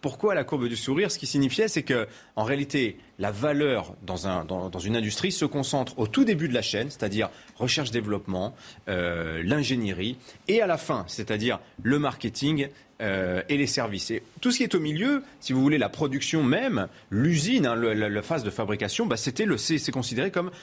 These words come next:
le parent pauvre. Et donc ça, on pouvait le laisser partir à l'étranger. Et le meilleur exemple de ce type d'industrie, bah, c'est Apple, le modèle de l'entreprise fabless. Vous voyez, sur tous les produits Apple, il y a écrit, euh, Designed in California, mais il n'y a pas marqué Made in Taiwan, ce qui est pourtant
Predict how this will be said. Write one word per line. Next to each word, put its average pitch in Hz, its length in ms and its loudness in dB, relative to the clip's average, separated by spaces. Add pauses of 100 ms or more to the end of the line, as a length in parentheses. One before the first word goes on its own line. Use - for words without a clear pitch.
(160)
le 117 160 0
parent 180 320 0
pauvre. 135 400 0 (180)
Et 107 60 0
donc 143 180 4
ça, 156 160 0
on 202 80 -2
pouvait 135 240 -2
le 151 80 -2
laisser 117 240 -2
partir 139 500 -2
à 101 120 -2
l'étranger. 104 500 -2
Et 101 60 -4
le 95 80 -4
meilleur 151 360 2
exemple 123 440 -2
de 95 60 -8
ce - 140 -6
type 95 220 -6
d'industrie, 92 360 -2
bah, 98 100 0
c'est - 240 -2 (100)
Apple, 110 420 -2 (280)
le 98 100 0
modèle 127 340 2
de 110 60 -4
l'entreprise 107 520 -2
fabless. 139 440 -4
Vous - 60 -14
voyez, 120 160 0
sur - 140 -6
tous 156 100 -2
les 135 80 0
produits 110 260 0
Apple, 113 220 -2
il 104 60 0
y 104 40 2
a 101 40 2
écrit, 120 280 -4 (300)
euh, 98 160 0
Designed 139 520 0
in 110 120 -2
California, 113 760 0 (240)
mais 101 60 -2
il - 20 2
n'y 107 40 0
a - 20 0
pas 117 100 -4
marqué 165 380 0
Made 117 240 -2
in 123 80 0
Taiwan, 120 400 0
ce - 80 -6
qui - 80 -6
est 90 60 -2
pourtant 156 420 -4